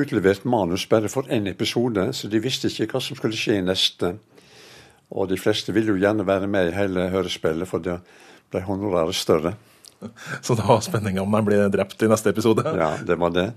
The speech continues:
Speaker 1: Og det var jo mange som gjettet på hvem morderen, morderen kunne være, fordi det ble jo samtaleemne på mandag når folk møttes på arbeidsplassen.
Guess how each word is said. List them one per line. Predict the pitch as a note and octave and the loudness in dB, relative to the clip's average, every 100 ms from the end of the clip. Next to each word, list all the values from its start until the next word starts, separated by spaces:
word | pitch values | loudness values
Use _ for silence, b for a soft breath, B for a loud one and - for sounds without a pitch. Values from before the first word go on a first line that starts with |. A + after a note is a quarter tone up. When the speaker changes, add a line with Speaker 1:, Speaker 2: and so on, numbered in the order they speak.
| - B B - | -12 B B -2
Speaker 1:
Og | A2+ | 2
det | A#2+ | 4
var | C3+ | 4
jo | G#2+ | 4
mange | C3 C3 | 2 0
som | B2 | 0
gjettet | A2+ C3+ C3+ - | 2 4 2 4
på | F2+ | 2
hvem | - G#2+ | 2 0
morderen, | A2+ A2+ F#2+ D#3 | 0 2 0 0
morderen | G#2+ F#2+ F#2+ | -2 0 -2
kunne | F#2+ F2+ | 0 2
være, | F#2 G2 F2+ | 2 2 0
fordi | - F2+ G2 F#2+ F#2 B B | -2 0 2 2 0 B B
det | G#2 | -4
ble | F2+ F2+ G2 | -4 2 4
jo | G2+ | 4
samtaleemne | - A#2 C3+ G#2 F2+ F2 F#2 F2+ | 0 -2 0 0 2 2 0 -4
på | A#2+ | -4
mandag | G#2+ F#2+ D#2+ E2 | -2 -2 -2 -2
når | F#2+ - | -2 0
folk | G#2+ - | 0 2
møttes | F#2+ - G2 - | -2 -2 -4 -6
på | - G#2+ | -4 -2
arbeidsplassen. | F#2 - F2+ D#2+ - G#2 | -4 -4 -2 -2 -2 -6